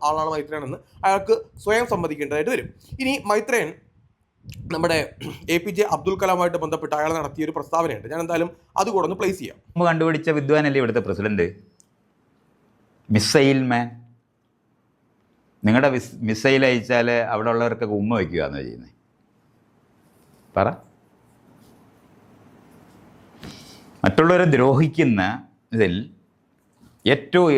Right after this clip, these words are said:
Speaker 2: കേരള, ഇന്ത്യയിലെ ഏറ്റവും പ്ര-, എന്താണ്, ഉം, മഹാനായ പ്രസിഡന്റ് എന്നാണ് പറയുന്നത്. അദ്ദേഹത്തിൻ്റെ ഇരട്ടപ്പേരാ മിസൈൽ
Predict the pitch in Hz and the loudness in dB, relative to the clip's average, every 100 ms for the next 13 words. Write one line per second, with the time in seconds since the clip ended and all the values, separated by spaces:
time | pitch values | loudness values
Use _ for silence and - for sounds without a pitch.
0 | 110 117 131 107 127 147 143 127 - 143 | 4 2 0 -2 0 2 2 0 0 -2
1 | 135 117 120 104 131 151 190 - - - | -2 -4 -6 -6 -6 -8 -12 -16 -20 -14
2 | 104 104 101 98 110 117 120 170 175 175 | -10 -6 -8 -6 0 0 4 2 4 4
3 | 165 156 131 104 92 73 - - - _ | 4 2 0 -6 -6 -6 -10 -16 -20 _
4 | _ _ _ _ _ _ _ _ _ - | _ _ _ _ _ _ _ _ _ 2
5 | 107 117 131 120 123 123 151 147 120 76 | 4 4 4 4 4 2 2 4 2 0
6 | 92 - _ _ _ _ - 101 101 104 | -4 -12 _ _ _ _ -4 -2 2 2